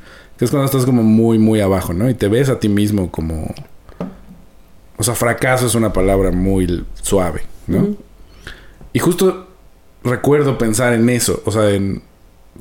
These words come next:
Speaker 1: Pues, si eres una mierda, ¿por qué no solo ser una mierda completa, no?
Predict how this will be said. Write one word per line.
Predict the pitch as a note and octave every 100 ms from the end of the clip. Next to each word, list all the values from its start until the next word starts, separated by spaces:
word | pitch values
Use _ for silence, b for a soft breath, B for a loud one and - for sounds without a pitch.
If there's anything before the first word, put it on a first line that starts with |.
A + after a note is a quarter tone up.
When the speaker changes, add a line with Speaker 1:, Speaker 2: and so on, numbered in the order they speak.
| -
Speaker 1:
Pues, | B2+
si | - C#3
eres | D#3+ F#3+ F#3 D3+
una | C3+ G2+
mierda, | G2 A#2 G#2+ F2+ D3+ B3+ - - - - - - - -
¿por | - G2+ G2
qué | A#2+ A2+ G#2+ G#2 G2 - - - - - - - - - - - - - A2
no | A2+ A2+ G#2 A#2+ G#3 - - - - - _ - -
solo | A2+ G2 F#2
ser | - G2+
una | F#2+
mierda | F#2 G#2 G#2 F#2 F2
completa, | F#2 B2 B2 A2+ -
no? | F3+